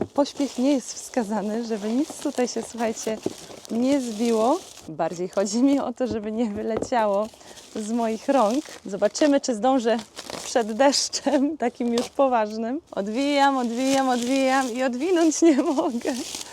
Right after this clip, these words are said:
Ale tu widzę, że jest nie jedna rzecz, ale już chyba widzicie, jaka to jest dekoracja.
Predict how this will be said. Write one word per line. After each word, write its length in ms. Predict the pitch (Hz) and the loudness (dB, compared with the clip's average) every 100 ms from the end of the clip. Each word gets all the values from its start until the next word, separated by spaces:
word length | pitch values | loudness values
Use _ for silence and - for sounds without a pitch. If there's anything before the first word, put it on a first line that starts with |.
| - - | -16 -14
Ale 240 | - 247 240 | -2 0 2
tu 120 | 262 | 0
widzę, 240 | 247 220 | 0 0
że 100 | 220 | 2
jest 240 | 247 240 - | 0 0 -2
nie 120 | 240 | 0
jedna 440 | 226 226 196 220 220 | 2 0 0 -2 0
rzecz, 500 | 262 349 240 - - | 4 4 4 0 -2
ale 180 | 214 226 | 0 0
już 120 | 240 | -2
chyba 280 | - 220 220 | -4 -2 -2
widzicie, 640 | 214 220 254 - 175 214 - - - - - - - | 0 -2 -2 0 0 0 -6 -12 -10 -8 -6 -6 -4
jaka 240 | 202 254 | -2 -2
to 140 | - 233 | 0 -2
jest 180 | 202 | 0
dekoracja. 840 | 226 - 254 214 190 - - 180 | -2 0 0 2 0 -4 0 2